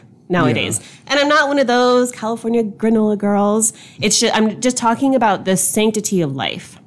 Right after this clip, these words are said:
Speaker 1: And I started to go through in my mind, like, all of the worst things, right?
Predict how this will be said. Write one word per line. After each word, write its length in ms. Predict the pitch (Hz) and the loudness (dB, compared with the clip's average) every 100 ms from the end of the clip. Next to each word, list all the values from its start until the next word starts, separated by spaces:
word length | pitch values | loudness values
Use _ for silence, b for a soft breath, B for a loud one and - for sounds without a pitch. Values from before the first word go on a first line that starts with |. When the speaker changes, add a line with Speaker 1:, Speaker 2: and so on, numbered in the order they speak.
| - 214 | -8 -2
Speaker 1:
And 260 | 214 202 - | 0 0 0
I 80 | 208 | -2
started 260 | 254 311 | -2 -4
to 60 | 330 | -4
go 160 | 220 226 | -6 -6
through 360 | - 208 214 | -4 -2 0
in 80 | 202 | 2
my 100 | 180 | 2
mind, 360 | 175 185 175 170 | 2 2 0 0
like, 140 | 170 | -2
all 160 | 180 214 | 0 0
of 80 | 180 | 0
the 80 | |
worst 460 | 170 214 247 247 - | -2 2 2 2 -2
things, 380 | 214 170 156 160 | -2 -2 -2 -4
right? 280 | 165 175 | -4 -4